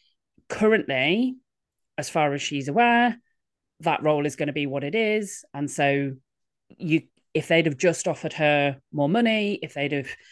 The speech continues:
offered her flexible working, whatever, but without there being any kind of substance to why now was the time to be able to offer her that, then that is a different weighing up process.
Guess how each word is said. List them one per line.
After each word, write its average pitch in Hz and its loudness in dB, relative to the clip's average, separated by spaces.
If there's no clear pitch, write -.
offered 147 0
her 143 2
flexible 135 -6
working, 156 4
whatever, 151 0
but - 2
without 156 4
there 156 0
being 147 4
any 143 2
kind 147 -2
of 135 -4
substance - -2
to 139 -2
why 143 2
now 143 2
was 131 -4
the - -8
time 139 0
to - -8
be 135 0
able 127 0
to - -10
offer 226 0
her 123 -4
that, 156 2
then 143 2
that 147 2
is 139 -4
a 143 -4
different 143 -2
weighing 139 2
up - 0
process. 196 0